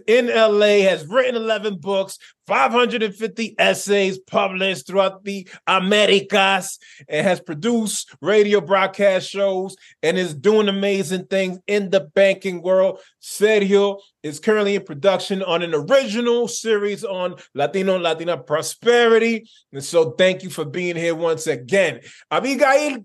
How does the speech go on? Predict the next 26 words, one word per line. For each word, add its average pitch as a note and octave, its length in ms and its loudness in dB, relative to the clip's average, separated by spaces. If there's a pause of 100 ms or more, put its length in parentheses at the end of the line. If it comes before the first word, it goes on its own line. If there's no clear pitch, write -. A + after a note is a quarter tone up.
Golden C4 540 2
Vasquez, F#3 760 0 (260)
Senior B3+ 500 -2
Fellow C#4 680 0
Strategy, C4 920 -2
and C4 160 -8
prior B3+ 420 2
to A#3 80 -2
that, B3+ 340 0 (340)
prior A3 220 2
to A#3+ 60 2
joining A#3+ 480 -2
Prosperity A3+ 720 0
Now, A#3 500 -2 (340)
where F3 140 -8
she's F3+ 220 -8
at, G3+ 260 0 (360)
served E4 600 2
as G#3 220 2
Vice C#4 300 -2
President, G#3 680 0
excuse F#3+ 520 -8
me, G3+ 360 -6 (400)
and G3 140 2
Executive C#4 600 0
Director B3+ 480 0